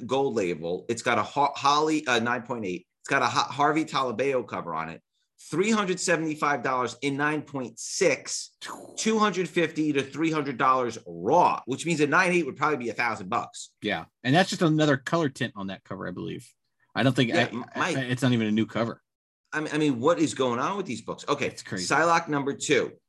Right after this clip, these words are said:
Speaker 1: uh, February of twenty ten, twenty-four Blue Label, five Gold Label, nine point eight. That's a three hundred fifty dollar book in nine eight,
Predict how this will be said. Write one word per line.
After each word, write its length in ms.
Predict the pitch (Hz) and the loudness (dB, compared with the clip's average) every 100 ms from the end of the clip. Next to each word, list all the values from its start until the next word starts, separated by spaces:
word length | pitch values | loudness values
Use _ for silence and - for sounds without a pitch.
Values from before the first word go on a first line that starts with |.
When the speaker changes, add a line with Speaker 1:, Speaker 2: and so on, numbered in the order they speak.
| _ _ _ 104 | _ _ _ 2
Speaker 1:
uh, 220 | 107 101 | 2 2
February 480 | - 151 151 165 147 | 0 0 2 2 2
of 100 | 117 | 0
twenty 320 | - 135 139 | -8 -8 -6
ten, 440 | - 104 92 90 - _ _ - | -4 -4 -4 -6 -14 _ _ -18
twenty-four 840 | - 135 170 170 - 143 135 131 - | -6 -4 -2 -4 -2 2 2 2 -4
Blue 320 | 98 104 151 | -6 2 4
Label, 520 | 139 104 - 98 101 - | 6 4 2 -2 -4 -10
five 460 | - 123 131 123 - 113 | 0 4 4 0 -6 -6
Gold 280 | 123 151 139 | 0 0 2
Label, 280 | 120 95 90 | 0 0 -2
nine 200 | 85 82 | -6 -6
point 220 | 85 78 | -8 -6
eight. 220 | 78 - _ - | -8 -12 _ -2
That's 180 | 139 151 | -2 2
a 80 | 131 | 0
three 320 | 113 147 196 | 0 0 4
hundred 300 | 180 147 123 | 4 2 -2
fifty 400 | - 220 233 214 | 4 2 2 -4
dollar 300 | 135 104 98 | -4 -4 -6
book 320 | 87 95 90 | -6 -8 -6
in 100 | 98 | -6
nine 260 | 92 87 85 | -4 -4 -4
eight, 280 | 87 - | -6 -8